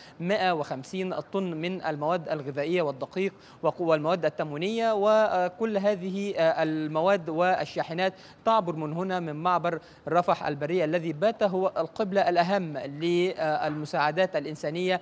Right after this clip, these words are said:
التي ستشق طريقها إلى الأراضي الفلسطينية، ولا سيما قطاع غزة الذي تضرر كثي-، كثيرًا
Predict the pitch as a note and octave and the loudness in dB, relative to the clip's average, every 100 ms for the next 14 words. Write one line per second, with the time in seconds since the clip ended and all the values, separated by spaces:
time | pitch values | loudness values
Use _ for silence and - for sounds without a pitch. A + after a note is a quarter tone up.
0 | - - D#3 D#3 F3+ F#3 F#3+ F3+ - D#3 | -6 -4 0 2 2 2 2 2 -2 -6
1 | D#3 - A3 - E3 F3 E3+ - F3 F3 | -2 0 0 -2 -2 -2 -2 0 0 4
2 | F3 - E3+ E3+ E3+ E3+ D3+ D3+ E3+ D#3+ | 4 2 0 4 4 4 0 -2 -2 -4
3 | C#3+ C#3+ E3 F3 F3 E3+ - - D3+ F#3 | -8 -8 -4 -2 0 -2 -6 -4 2 2
4 | E3+ F3 E3 F3 D#3 D#3 E3+ C#3+ E3+ D#3 | 2 0 -2 0 -4 -2 0 0 -2 0
5 | E3 D3 E3+ E3+ D#3 D3+ E3 F3+ E3 C#3+ | 0 0 -2 -4 -4 -2 0 0 -2 -6
6 | F3 F#3 - D3 A3+ G3+ C#3 | -6 -8 -8 -6 -2 0 -2